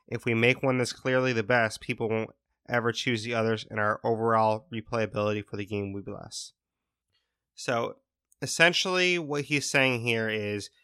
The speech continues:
because the issue I had is the abandoned strip mall, the Taekwondo gym, like, that's something I don't really want there personally, and I couldn't actually destroy it. I couldn't take that out of the base.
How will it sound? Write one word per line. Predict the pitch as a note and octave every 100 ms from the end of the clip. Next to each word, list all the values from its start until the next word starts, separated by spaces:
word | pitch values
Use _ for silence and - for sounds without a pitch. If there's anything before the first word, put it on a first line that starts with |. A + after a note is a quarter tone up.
| _ _ _ -
because | - A#2+ A#2 A2+ -
the | C3+ D3+
issue | D#3+ - D#3
I | C3+ C#3
had | C3+ C#3 C#3 C3
is | A#2+ G#2+
the | B2+
abandoned | A2+ B2 B2 A#2
strip | - B2 -
mall, | B2 B2 C3+ C#3 _ _ _ _ _ _ _
the | C#3 A#2+ A2+
Taekwondo | - C#3 C3+ D3 C#3 A#2 A#2+ A#2
gym, | C#3 C#3+ C#3+
like, | A2+ -
that's | A#2+ -
something | C#3 C3 C3
I | B2
don't | A#2+ B2+
really | A#2 A2+
want | G#2+ G#2+ A#2+ C3+
there | D3+ D#3
personally, | D#3 D3 D3 - D#3+ F3 F#3+ -
and | A#2 A2+ A#2 A#2 A2+ - _ _ _ -
I | A#2+
couldn't | A#2 - C#3 C#3
actually | B2+ B2+ - B2
destroy | G#2+ - - A2+ G2
it. | F#2+
I | G2+
couldn't | - - B2+ A#2+
take | - A#2 -
that | A2+
out | A2+ G#2+
of | G2
the |
base. | G2 G2+ - -